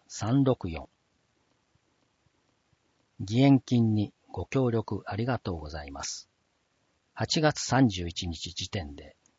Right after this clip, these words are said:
ご協力いただいた団体名と金額をお知らせします。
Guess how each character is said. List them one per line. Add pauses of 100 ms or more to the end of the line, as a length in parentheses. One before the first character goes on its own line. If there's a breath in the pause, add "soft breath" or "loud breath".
(100)
ご
協
力
い
た
だ
い
た
団
体
名
と (260)
金
額
を
お
知
ら
せ
し
ま
す。